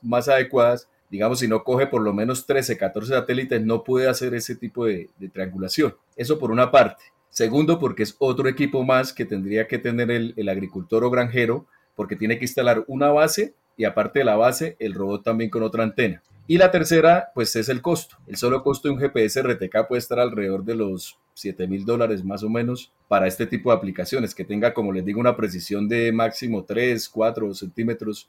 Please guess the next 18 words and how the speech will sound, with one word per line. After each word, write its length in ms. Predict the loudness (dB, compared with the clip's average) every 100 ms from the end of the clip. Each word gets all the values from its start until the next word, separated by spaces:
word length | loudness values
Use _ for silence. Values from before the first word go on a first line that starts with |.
| _
porque 320 | -6 -4 -4 -2
pues 320 | -4 -4 -10
digamos 540 | -10 -8 -4 -2 -2
que 80 | -2
las 160 | -4 -2
calles 340 | -2 0 -2
entre 260 | -4 -6 -10
los 160 | -8
surcos 320 | -4 -4 -4 -4
de 100 | -4
cultivo, 400 | -6 -2 -2 -2
sobre 260 | -4 -8
todo 160 | -4 -2
hortalizas, 580 | -2 0 0 0 -4 -8
que 120 | -12
es 60 | -8
donde 200 | -6 -2
trabajamos, 640 | 0 2 0 -2 -4